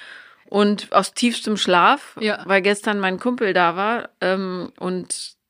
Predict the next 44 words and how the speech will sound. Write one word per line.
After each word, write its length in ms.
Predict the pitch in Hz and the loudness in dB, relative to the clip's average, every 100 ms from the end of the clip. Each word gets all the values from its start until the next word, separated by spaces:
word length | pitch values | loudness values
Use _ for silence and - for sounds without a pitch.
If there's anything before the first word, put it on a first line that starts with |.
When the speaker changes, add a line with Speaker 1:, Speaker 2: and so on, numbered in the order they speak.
| - | -10
Speaker 1:
wir, 140 | 170 - | -8 -8
wir 180 | 175 | -8
sind 200 | 180 196 185 - 160 | -4 -4 -6 -8 -4
so 80 | |
ein 80 | 185 | -2
bisschen 480 | 180 202 214 175 - _ | -2 -4 -4 -8 -10 _
privat 460 | - 208 185 190 214 | -4 -2 2 2 0
eskaliert. 800 | - - 226 170 165 226 - - _ _ _ _ _ _ _ _ _ - | -6 -8 -10 -8 -6 -8 -10 -20 _ _ _ _ _ _ _ _ _ -4
Speaker 2:
Was 140 | 185 | -2
Speaker 1:
Mit 40 | 180 | 0
Speaker 2:
gab's 220 | 202 - | -2 0
bei 100 | 196 | -2
euch? 180 | - 214 _ - - - _ - | 0 -2 _ -20 -20 -20 _ -8
Speaker 1:
Cremant. 500 | - 214 190 196 208 - _ _ _ _ _ _ _ - | 0 2 4 0 -2 -10 _ _ _ _ _ _ _ -10
Speaker 2:
Was 100 | 185 | -4
Speaker 1:
Aber 140 | 180 | 2
Speaker 2:
ist 40 | 185 | 4
das 100 | 196 | 2
Speaker 1:
das 40 | |
Speaker 2:
nochmal? 200 | 202 196 180 | -2 -4 -6
Ist 80 | |
das 80 | 202 | -6
nicht 100 | 233 | -6
so 60 | 226 | -4
ein 60 | 190 | -4
süßer 340 | 208 208 175 | -4 -6 -4
Wein? 320 | 143 170 277 277 | -4 -4 -6 -6
Speaker 1:
Nee, 220 | 196 208 | -2 2
das 180 | 214 214 | 2 0
ist, 460 | - 202 - - - | 0 -2 -2 -10 -4
ähm, 600 | 175 180 175 165 156 - _ _ _ _ | -4 -2 -4 -8 -10 -12 _ _ _ _
im 160 | 196 190 | -4 -2
Grunde, 720 | 180 202 208 196 190 185 175 - _ _ _ _ _ _ _ _ _ | -2 -2 0 0 0 -2 -4 -12 _ _ _ _ _ _ _ _ _
wenn, 240 | - 180 - | -4 -2 -2
also 240 | - 170 - | -8 -10 -12
nagelt 460 | 151 147 160 160 | -8 -2 0 0
mich 140 | - 165 | -6 -10
darauf 240 | 156 165 | -12 -12
nicht 140 | - - | -14 -4
fest. 260 | 226 226 | -2 -2
Ich 120 | - | -6
glaube, 240 | - 190 202 | 0 2 2
es 100 | - | -4
ist 260 | 190 - | -6 -6